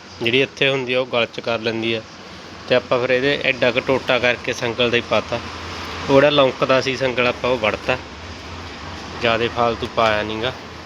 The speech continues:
ਕਈ ਵਾਰੀ ਮੱਝਾਂ ਖੁਰਖਰ ਫਸਾ ਲੈਂਦੀਆਂ ਨੇ, ਤਾਂ ਕਰਕੇ ਆਪਾਂ ਇਹਦੇ ਸੰਗਲ ਪਾਤਾ। ਬਾਕੀ ਸਾਰੀਆਂ ਦੇ ਮੂਹਰੀਆਂ ਨੇ,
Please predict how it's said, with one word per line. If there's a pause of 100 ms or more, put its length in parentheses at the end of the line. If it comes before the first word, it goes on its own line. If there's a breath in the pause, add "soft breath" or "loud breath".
(760)
ਕਈ
ਵਾਰੀ
ਮੱਝਾਂ
ਖੁਰਖਰ
ਫਸਾ
ਲੈਂਦੀਆਂ
ਨੇ, (1300)
ਤਾਂ
ਕਰਕੇ
ਆਪਾਂ
ਇਹਦੇ
ਸੰਗਲ
ਪਾਤਾ। (220)
ਬਾਕੀ
ਸਾਰੀਆਂ
ਦੇ
ਮੂਹਰੀਆਂ
ਨੇ,